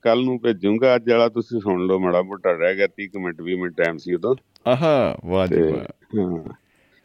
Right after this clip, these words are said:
Speaker 1: ਤੇ
Speaker 2: ਮੰਜਰ
Speaker 1: ਬਾਕੀ
Speaker 2: ਸ-, ਮੰਜਰ ਸਾਹਿਬ
Speaker 1: ਲਕੀਰਾਂ
Speaker 2: ਨੂੰ
Speaker 1: ਤਾਂ
Speaker 2: ਸਲਾਮ ਹੈ
Speaker 1: ਦੇਖੋ
Speaker 2: ਜੀ।
Speaker 1: ਜੀ।
Speaker 2: ਜੀ।
Speaker 1: ਹਾਂਜੀ, ਲਕ-, ਲਕੀਰ ਦੇ ਫਕੀਰ ਆਪਾਂ ਸਾਰੇ ਹੀ ਆ। ਕੋਈ ਆਪਣੇ ਕਿੱਤੇ 'ਚ ਆ, ਕੋਈ ਕਿਸੇ 'ਚ ਆ, ਕੋਈ ਘਰ ਬਾਹਰ 'ਚ ਆ।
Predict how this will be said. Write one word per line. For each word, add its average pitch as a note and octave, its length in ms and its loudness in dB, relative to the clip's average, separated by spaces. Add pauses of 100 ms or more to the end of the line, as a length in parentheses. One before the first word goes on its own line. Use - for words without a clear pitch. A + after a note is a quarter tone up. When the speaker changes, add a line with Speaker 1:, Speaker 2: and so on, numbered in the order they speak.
(280)
Speaker 1:
ਤੇ - 100 0
Speaker 2:
ਮੰਜਰ G2+ 160 0
Speaker 1:
ਬਾਕੀ D#3+ 400 2
Speaker 2:
ਸ-, D3+ 340 -2
ਮੰਜਰ D#3+ 240 4
ਸਾਹਿਬ - 0 -
Speaker 1:
ਲਕੀਰਾਂ F3 260 4
Speaker 2:
ਨੂੰ C3 80 4
Speaker 1:
ਤਾਂ B2+ 80 6
Speaker 2:
ਸਲਾਮ G#2 200 4
ਹੈ G#2+ 40 0
Speaker 1:
ਦੇਖੋ E3+ 120 4
Speaker 2:
ਜੀ। F3+ 300 2 (340)
Speaker 1:
ਜੀ। A2+ 220 2
Speaker 2:
ਜੀ। G2+ 100 -6 (340)
Speaker 1:
ਹਾਂਜੀ, F2+ 400 0
ਲਕ-, - 360 -4 (200)
ਲਕੀਰ C3+ 360 2
ਦੇ E3 140 4
ਫਕੀਰ D3+ 400 2
ਆਪਾਂ D3+ 260 2
ਸਾਰੇ C#3 400 4
ਹੀ E3 80 6
ਆ। D3+ 240 4 (220)
ਕੋਈ C#3 200 2
ਆਪਣੇ C#3 480 2
ਕਿੱਤੇ C#3 500 0
'ਚ C3 100 -2
ਆ, C3+ 200 6
ਕੋਈ B2+ 200 0
ਕਿਸੇ C3 420 0
'ਚ B2 100 -2
ਆ, B2+ 180 4
ਕੋਈ A#2+ 160 -4
ਘਰ A#2 240 2
ਬਾਹਰ A#2 260 4
'ਚ - 160 -4
ਆ। A#2 180 4